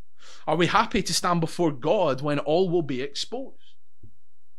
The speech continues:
Or if tomorrow your life was to be exposed to all mankind, could you declare that you are walking as a child of the light and that you have nothing to hide? That scares me.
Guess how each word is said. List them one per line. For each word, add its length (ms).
Or 100
if 100
tomorrow 400
your 200
life 280
was 140
to 80
be 80
exposed 540
to 80
all 180
mankind, 680
could 180
you 80
declare 480
that 140
you 200
are 120
walking 500
as 120
a 40
child 440
of 80
the 80
light 480
and 100
that 80
you 120
have 220
nothing 460
to 120
hide? 340
That 140
scares 300
me. 160